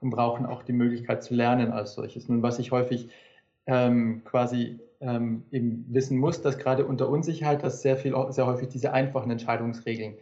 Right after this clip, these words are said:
ähm, sehr einen, einen großen Vorteil haben gegenüber komplexeren Entscheidungsmechanismen. Das heißt, es,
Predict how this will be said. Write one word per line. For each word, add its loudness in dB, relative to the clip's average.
ähm, -4
sehr 2
einen, 2
einen -4
großen 0
Vorteil 2
haben 2
gegenüber -2
komplexeren -2
Entscheidungsmechanismen. -2
Das -6
heißt, 2
es, -6